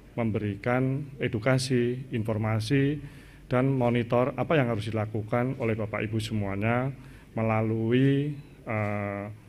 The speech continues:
eh, pemanfaatan, eh, handphone melalui online. Puskesmas saat ini dan semuanya kita tahu bahwa,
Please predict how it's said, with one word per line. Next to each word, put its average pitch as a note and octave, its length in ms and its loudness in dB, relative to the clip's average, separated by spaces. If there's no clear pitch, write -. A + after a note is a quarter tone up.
eh, G#2 880 0
pemanfaatan, B2 840 2
eh, G2+ 480 -4
handphone A#2+ 440 0
melalui A#2+ 640 2
online. G#2+ 560 -4
Puskesmas E3 800 2
saat C3+ 240 2
ini C#3 480 4
dan B2 160 2
semuanya A#2+ 320 2
kita B2+ 240 2
tahu A#2+ 480 2
bahwa, G#2+ 560 2